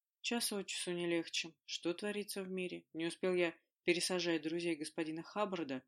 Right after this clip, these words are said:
как в Хине объявляются небесные всадники. Едва разделались с ними, как полоумная императрица покушается на мою невесту.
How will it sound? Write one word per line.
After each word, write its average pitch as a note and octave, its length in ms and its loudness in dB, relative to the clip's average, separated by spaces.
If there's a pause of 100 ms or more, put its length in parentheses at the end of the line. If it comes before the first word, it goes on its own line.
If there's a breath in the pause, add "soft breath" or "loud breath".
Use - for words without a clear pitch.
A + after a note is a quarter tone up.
(200)
как - 180 -8
в - 80 -10
Хине G3+ 360 0
объявляются D3+ 520 0
небесные D#3 480 -4
всадники. - 680 -6 (380)
Едва D3+ 300 0
разделались D#3+ 600 2
с - 40 -6
ними, F#3+ 320 -2
как - 220 -12
полоумная D#3 480 -2
императрица D#3 600 -4
покушается - 580 -4
на D#3+ 60 -6
мою D#3+ 160 -6
невесту. E3 600 -6